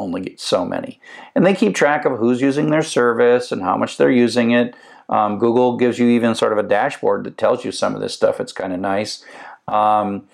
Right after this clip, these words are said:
and so, you, and, and the other thing is, is sometimes an A P I is free and then it becomes popular and they decide they're gonna put a key on it or a rate limit on it. So you gotta kind of play this game with them, and the rules kinda change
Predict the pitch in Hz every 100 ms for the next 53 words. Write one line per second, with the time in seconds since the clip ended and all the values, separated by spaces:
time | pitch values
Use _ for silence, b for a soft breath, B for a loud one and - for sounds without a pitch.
0 | B B B - 120 120 135 131 127 127
1 | 127 123 _ _ 131 127 131 127 127 -
2 | 123 - _ _ - - - - B B
3 | - 151 202 202 156 135 127 117 113 139
4 | 143 - 135 127 120 117 123 123 117 117
5 | 117 117 113 107 101 - 110 120 175 220
6 | - 107 101 107 107 123 110 107 - 101
7 | 107 135 151 117 101 104 - 98 98 107
8 | 107 110 123 131 131 - 156 143 107 92
9 | 90 101 104 120 - 107 95 95 92 92
10 | - B B B - 131 135 156 151 139
11 | - 131 131 120 - _ 131 123 117 107
12 | 127 139 135 98 - 95 98 98 110 120
13 | 117 - 110 107 104 - 117 113 107 101